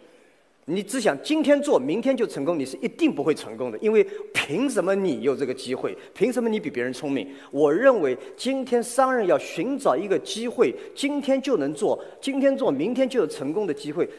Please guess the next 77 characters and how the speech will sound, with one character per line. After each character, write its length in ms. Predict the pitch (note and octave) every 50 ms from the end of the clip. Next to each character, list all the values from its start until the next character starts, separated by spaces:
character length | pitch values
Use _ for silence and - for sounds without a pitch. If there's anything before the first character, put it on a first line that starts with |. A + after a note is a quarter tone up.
| - -
基 300 | - - - C4+ D#4+ C4
本 180 | - D#3 B2
没 220 | G#2+ G#2+ A2 A#2+ C3
有， 120 | A#2 G2+ -
因 100 | - G3
为 80 | G#3 F#3+
这 140 | F#3 - B3+
世 180 | - - -
界 160 | A3+ - - -
聪 240 | - - - B3
明 120 | A#3+ A3 E3
人 100 | D#3 E3
太 320 | - - - - - -
多 220 | - - A#2 G#2 F#2
了。 60 | - - - - _ _ _ _ _ _ _ _ _ _ _ _ _ - _ _ _ _ _ -
不 80 | A3+
要 120 | C4 B3 G3+
说 200 | - A3 A3+ G#3+
我 80 | D3+
们 100 | B2 B2+
公 160 | - G3 A3
司 160 | G#3+ - - F3+
以 100 | C3 A#2+
外， 220 | C3+ D#3+ C#3 - - - - -
我 120 | D#3+ G3+
有 120 | G#3 E3
时 60 | C3+ -
候 80 | G#3
坐 140 | G3 A#3 G#3+
在 100 | F3+ D#3
公 220 | - - G#3 G#3+
司 120 | G3+ - A3
里 120 | F3+ C#3 B2
面， 140 | A#2+ B2+ B2+
看 160 | - F3 D#3+
看 100 | F3 E3
我 60 | D3
们 100 | B2 -
公 140 | - F3 F3+
司 80 | E3+ G3
那 100 | F#3+ D#3+
帮 200 | - D#3+ C#3 B2
年 160 | A#2 A#2+ C3
轻 180 | - D#3+ C#3
人， 140 | A#2 A2+ G2+ - - - -
我 160 | C#3+ F#3 A3
也 80 | G3+ F3+
目 160 | G#3+ A3+ G3
瞪 220 | - - A3 A3
口 180 | - - A2+ G#2+
呆， 160 | - C3+ A2+
他 140 | - D#3+ E3+
们 100 | G3 F#3+
这 60 | A3
些 80 | G3+ G3+
人 80 | F#3
怎 100 | - -
么 60 | A#2
会 120 | A#2+ F3 A3+ -
那 140 | - F#4+ D#4+
么 100 | G#3 E3
聪 180 | - - E3+
明？ 160 | C3 B2+ A2+ - - - - _ _ _ _ _ _ _ _ _ _ _ _ _ _ -
啊， 120 | G2 G2+ - - - - -
比 160 | G3+ G3+ F3
聪 260 | D#3 - - D4 D4+
明 160 | D4+ C4 F3 D3+
你 100 | B2 C#3+
已 20 | D3
经 140 | D3+ D#3+
没 100 | C#3 C#3+
机 200 | D#3+ - - A3+
会 160 | A#3+ - A3+ D3
了， 100 | G2 - - - - - _ _ _ - - _ _
比 200 | - F#3 F3 D3+
勤 280 | C#3 - - D#3 G3+ B3
奋 220 | G#3+ D4 C4 -